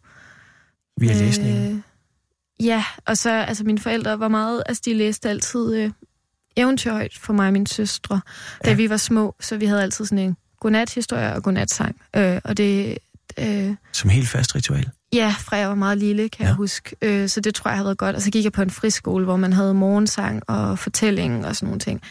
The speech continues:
Speaker 1: Ja.
Speaker 2: Men der var jeg ligesom allerede i gang med at... Øh, ja. Så jeg tror, jeg startede... Altså, Harry Potter har jo betydet alt for mig.
Speaker 1: Er det
Speaker 2: <laughs> Så,
Speaker 1: rigtigt? Nå.
Speaker 2: ja.
Speaker 1: Okay, den
Speaker 2: Øh,
Speaker 1: har, okay, den havde jeg ikke lige set komme.
Speaker 2: Nå, okay.
Speaker 1: Hvordan blev du introduceret for, for Harry Potter?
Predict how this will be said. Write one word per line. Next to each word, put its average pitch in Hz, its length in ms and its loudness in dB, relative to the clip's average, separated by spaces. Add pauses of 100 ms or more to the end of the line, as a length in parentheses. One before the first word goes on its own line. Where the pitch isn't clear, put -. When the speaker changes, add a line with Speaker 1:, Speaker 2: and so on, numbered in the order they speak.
(140)
Speaker 1:
Ja. 92 160 6 (340)
Speaker 2:
Men 214 120 2
der 208 80 2
var 208 160 0
jeg 214 100 0
ligesom 196 240 0
allerede 190 260 -2
i 196 40 -6
gang 196 260 -4
med 214 100 0
at... 202 140 0 (440)
Øh, 202 240 0 (540)
ja. - 120 0 (420)
Så 220 120 0
jeg 208 260 2
tror, - 120 -2
jeg 220 80 2
startede... 226 460 -4 (140)
Altså, 208 160 -2
Harry 202 280 2
Potter 208 260 0
har 208 60 2
jo 196 60 0
betydet 202 380 -2 (100)
alt - 200 -4
for - 160 -6
mig. - 140 2 (160)
Speaker 1:
Er - 60 4
det 131 100 6
Speaker 2:
<laughs> - 0 -
Så, 127 60 2
Speaker 1:
rigtigt? 156 460 0
Nå. 101 100 4
Speaker 2:
ja. - 80 2 (580)
Speaker 1:
Okay, 117 300 2
den 131 100 2
Speaker 2:
Øh, 131 60 4
Speaker 1:
har, 120 120 0 (520)
okay, 170 280 0 (300)
den 139 80 4
havde 170 120 2
jeg 160 60 2
ikke 175 120 -4
lige 170 80 2
set - 200 0
komme. 107 220 2 (260)
Speaker 2:
Nå, 254 160 4
okay. 254 280 -4
Speaker 1:
Hvordan 120 320 2
blev 139 120 2
du 123 40 2
introduceret 113 500 2
for, 104 240 2
for - 180 -2
Harry 98 200 4
Potter? 120 240 2